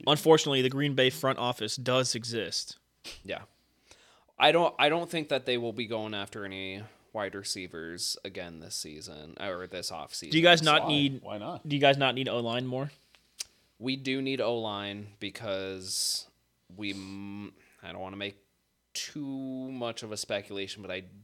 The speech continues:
Speaker 2: do think that Bakhtiari is gonna leave.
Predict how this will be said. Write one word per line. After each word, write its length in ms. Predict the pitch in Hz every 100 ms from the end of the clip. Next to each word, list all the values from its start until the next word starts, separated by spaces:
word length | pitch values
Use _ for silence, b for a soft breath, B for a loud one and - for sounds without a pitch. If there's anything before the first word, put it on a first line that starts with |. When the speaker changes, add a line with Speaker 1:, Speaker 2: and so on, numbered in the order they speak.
| -
Speaker 2:
do 340 | 120 120 117
think 480 | 113 - 110 107 101
that 380 | 98 92 - -
Bakhtiari 720 | 101 101 - 117 101 101 101
is 100 | 98
gonna 240 | 113 113 110
leave. 580 | 101 95 98 101 -